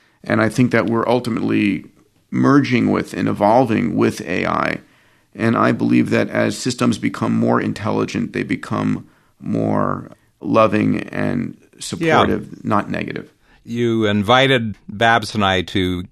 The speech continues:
Speaker 2: give some input to one of the X Prize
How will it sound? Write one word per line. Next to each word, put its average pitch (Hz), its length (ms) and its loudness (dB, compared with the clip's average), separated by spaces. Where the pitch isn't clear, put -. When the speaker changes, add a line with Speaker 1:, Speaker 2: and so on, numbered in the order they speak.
Speaker 2:
give 104 200 0
some 101 240 0
input 107 480 0
to 90 520 -2
one 104 180 2
of 95 140 0
the 92 160 2
X 104 200 0
Prize 90 580 0